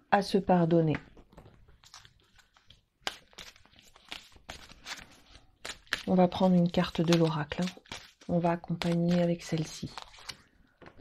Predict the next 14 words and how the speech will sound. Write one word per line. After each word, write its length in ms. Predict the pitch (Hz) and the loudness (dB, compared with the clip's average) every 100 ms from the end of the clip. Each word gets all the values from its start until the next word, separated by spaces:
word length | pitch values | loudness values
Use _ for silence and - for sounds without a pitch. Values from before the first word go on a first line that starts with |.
| - _ _ _ - | -20 _ _ _ -4
Le 80 | |
soleil. 560 | 175 - 175 165 170 - - _ _ _ _ _ _ _ _ _ _ _ _ _ _ _ _ _ _ - - _ _ _ _ _ _ _ _ _ _ _ _ _ _ _ _ _ _ - | -2 4 4 4 -2 -10 -20 _ _ _ _ _ _ _ _ _ _ _ _ _ _ _ _ _ _ -20 -20 _ _ _ _ _ _ _ _ _ _ _ _ _ _ _ _ _ _ -2
Le 220 | 190 220 | 6 8
jugement 580 | 214 226 226 233 247 247 | 8 8 8 8 8 4
vous 200 | 190 196 | 0 2
a 60 | 202 | 4
permis 380 | 196 196 208 226 | 6 6 8 8
une 200 | 208 185 | 8 2
prise 260 | - 208 | 4 4
de 100 | 190 | 4
conscience, 760 | 196 185 185 - 165 202 - - 180 | 2 2 -2 0 0 0 -4 -6 -2
accompagnée 640 | 180 190 202 196 202 208 | 0 4 4 6 6 6
du 160 | 180 175 | 4 2
soleil. 640 | - 214 190 196 190 165 | 4 4 4 2 2 -2